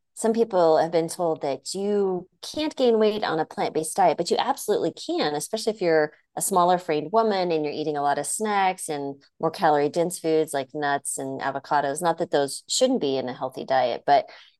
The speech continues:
can you talk a little bit about the calorie density piece and how you approach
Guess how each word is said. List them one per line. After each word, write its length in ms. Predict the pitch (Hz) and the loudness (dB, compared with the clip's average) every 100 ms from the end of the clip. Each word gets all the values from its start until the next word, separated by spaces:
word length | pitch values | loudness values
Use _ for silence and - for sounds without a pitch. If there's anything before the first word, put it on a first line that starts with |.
| _ | _
can 140 | 269 247 | 2 2
you 80 | |
talk 220 | 233 254 254 | 4 2 2
a 40 | |
little 220 | 226 226 | 2 4
bit 160 | 220 196 | 2 0
about 460 | 185 170 160 156 - _ _ - | 2 4 4 2 -6 _ _ -20
the 40 | |
calorie 400 | 190 208 160 156 | -10 -2 0 0
density 360 | 151 156 170 165 | -4 -8 -8 -8
piece 300 | - 165 165 | -4 -4 -4
and 100 | 170 | -4
how 120 | 165 | -2
you 160 | 151 143 | 0 -2
approach 760 | - - 151 151 156 - - | -4 -2 2 2 0 -6 -8